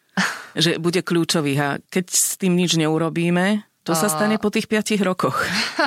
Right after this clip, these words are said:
Speaker 2: To, to nám nikto nepovie. <laughs> To nám nikto nepovie. A ja keď som rozmýšľala na toto otázku, dostávam ju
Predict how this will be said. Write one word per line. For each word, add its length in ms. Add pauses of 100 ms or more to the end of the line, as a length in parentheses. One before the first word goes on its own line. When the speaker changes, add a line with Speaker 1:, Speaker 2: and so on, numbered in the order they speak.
(720)
Speaker 2:
To, 240
to 160
nám 260
nikto 300
nepovie. 560
<laughs> 80 (920)
To 80
nám 240
nikto 240
nepovie. 560
A 160
ja 160
keď 160
som 240
rozmýšľala 720
na 80
toto 560
otázku, 480
dostávam 640
ju 20